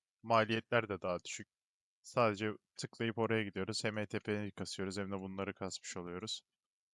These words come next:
Benim tercihim bu çarlardan yana olurdu yani kasacak olsaydım.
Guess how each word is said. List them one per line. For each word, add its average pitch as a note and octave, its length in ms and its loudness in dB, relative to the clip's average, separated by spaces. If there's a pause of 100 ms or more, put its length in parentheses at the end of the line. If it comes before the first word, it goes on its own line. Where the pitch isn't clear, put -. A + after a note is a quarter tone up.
(1080)
Benim D#3+ 220 2
tercihim C3 560 2 (440)
bu - 40 -12
çarlardan C3 580 4
yana C3 320 2
olurdu F#2+ 320 -2
yani F#2+ 240 -2
kasacak G#2 460 -2
olsaydım. F#2+ 480 -4